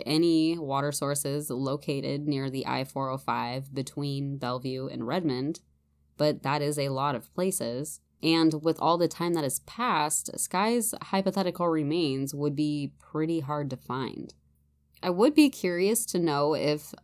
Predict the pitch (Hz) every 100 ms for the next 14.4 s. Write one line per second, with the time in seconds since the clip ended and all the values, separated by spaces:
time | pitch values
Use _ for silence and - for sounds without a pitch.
0 | _ - 147 160 151 139 - - 135 147
1 | 143 135 - 139 139 147 160 165 143 139
2 | 139 127 123 120 131 156 185 190 196 208
3 | - - 196 202 196 214 220 220 160 165
4 | 156 165 165 143 147 160 160 151 160 139
5 | 117 127 165 190 208 208 208 190 202 208
6 | 214 214 240 _ _ _ _ _ - 156
7 | 175 170 151 156 165 165 151 151 147 147
8 | 143 139 139 135 147 139 - 143 139 -
9 | 131 131 139 156 - - - 139 139 131
10 | 135 147 151 147 147 147 143 - 143 139
11 | - - 139 139 147 165 - - - 131
12 | 156 175 180 180 185 196 - 139 - -
13 | 131 123 156 175 - 180 175 180 175 180
14 | 180 180 202